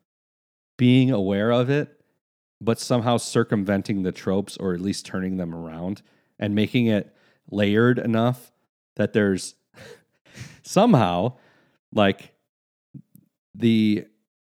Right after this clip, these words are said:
the adults are the ones,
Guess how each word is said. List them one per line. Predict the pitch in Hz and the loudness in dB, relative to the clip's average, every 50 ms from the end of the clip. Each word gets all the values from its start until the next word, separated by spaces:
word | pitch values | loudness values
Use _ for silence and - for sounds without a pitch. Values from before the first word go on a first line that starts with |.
| _ _ _ _ - - - - - - | _ _ _ _ -18 -18 -16 -18 -20 -20
the | - 113 104 107 98 92 90 92 - _ _ _ | -20 -6 -2 0 0 0 0 -4 -8 _ _ _
adults | - 95 87 - 117 120 117 101 110 127 - - - - - - _ _ _ _ _ _ _ _ _ - | -10 -8 0 2 4 4 4 4 2 0 -2 -6 -12 -14 -16 -18 _ _ _ _ _ _ _ _ _ -2
are | - 107 | 0 0
the | 104 107 | 2 2
ones, | 101 101 98 101 98 95 92 - - - | 0 0 0 0 -2 -4 -6 -8 -12 -18